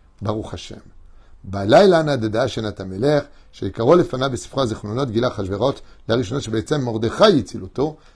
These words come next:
Et le chidouche de, de, de, de Achashverosh, c'est qu'en réalité, il s'était trompé.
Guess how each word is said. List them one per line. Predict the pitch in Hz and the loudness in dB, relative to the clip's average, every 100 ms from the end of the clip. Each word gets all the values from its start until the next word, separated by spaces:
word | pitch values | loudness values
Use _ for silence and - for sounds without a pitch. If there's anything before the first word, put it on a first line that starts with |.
| _ | _
Et | 101 | -8
le | |
chidouche | 98 - 156 160 | -4 -2 -2 -2
de, | 104 | -4
de, | 107 104 95 104 | -6 -6 -6 -6
de, | 90 98 | -6 -8
de | 92 | -10
Achashverosh, | 101 104 98 120 170 - - - | -8 -8 -2 0 0 -2 -20 -20
c'est | - 113 | -10 -8
qu'en | 120 | -6
réalité, | 107 95 135 | -6 -4 -4
il | |
s'était | - 95 101 | -4 -6 -8
trompé. | - 95 139 135 | -10 -6 -4 -4